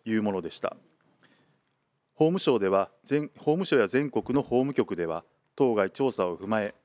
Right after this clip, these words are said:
調査結果を踏まえ、部落差別の解消に向けた人権啓発活動を実施しております。えー、また、ヘイトスピーチに関する実態調査につきまして、法務省では、二千十五年から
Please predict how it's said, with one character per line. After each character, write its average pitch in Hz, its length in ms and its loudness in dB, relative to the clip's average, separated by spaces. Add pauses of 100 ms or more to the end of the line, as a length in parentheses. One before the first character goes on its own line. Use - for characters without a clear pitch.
(320)
調 127 120 0
査 127 120 -2
結 131 180 -2
果 104 80 0
を 85 60 -2
踏 95 80 -16
ま 104 140 -2
え、 101 100 -6 (1120)
部 123 80 0
落 131 160 0
差 151 140 0
別 123 200 -6
の 90 120 -8
解 107 180 0
消 104 160 -2
に 98 80 -6
向 95 80 -6
け 95 140 -4
た 113 180 0 (120)
人 131 260 -6
権 127 180 -2
啓 123 220 0
発 127 200 -6
活 117 280 -6
動 120 100 4
を 127 60 2
実 95 220 -12
施 95 80 -14
し - 60 -14
て - 100 -8
お 87 60 -4
り 82 80 -10
ま 85 120 -16
す。 - 160 -20 (1120)
え 113 80 0
ー、 107 40 -2
ま 117 100 2
た、 147 180 0 (300)
ヘ 156 140 0
イ 170 40 -2
ト 175 120 0
ス - 100 -12
ピ 190 140 -4
ー - 20 -10
チ - 120 -10
に 90 120 -6
関 110 240 -2
す - 120 -10
る 95 380 -6
実 95 220 -12
態 104 160 0
調 139 140 0
査 98 120 -4
に 85 80 -10
つ - 140 -14
き 98 100 -10
ま 101 100 -6
し - 160 -12
て、 87 220 -8 (560)
法 131 120 2
務 160 140 0
省 123 220 0
で 90 80 0
は、 98 220 2 (320)
二 113 80 -8
千 170 240 -2
十 110 180 0
五 113 100 2
年 110 200 -4
か 101 140 -2
ら 98 200 0